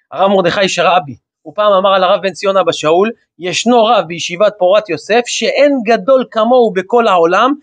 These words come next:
ועליונים ותחתונים מסכימים עמו." כך העיד עליו הרב מרדכי שרעבי. ורבי מאיר אבוחצירא, זכותו יגן עלינו, הבן של הבבא סאלי הקדוש, הוא פעם אחת התבטא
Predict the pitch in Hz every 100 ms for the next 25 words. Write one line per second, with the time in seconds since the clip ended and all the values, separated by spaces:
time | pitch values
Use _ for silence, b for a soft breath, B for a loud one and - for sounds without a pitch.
0 | b b 156 226 220 226 220 285 311 247
1 | 220 190 - 214 285 349 226 - 220 214
2 | 180 143 120 _ _ _ 233 - 220 220
3 | 196 196 254 302 _ _ _ 160 214 226
4 | 208 196 208 190 190 180 135 123 _ _
5 | 185 196 208 226 226 226 190 - 220 202
6 | - 180 202 190 202 202 190 170 214 208
7 | 190 185 170 214 208 160 151 170 214 -
8 | 165 - 220 214 196 208 202 170 156 160
9 | 190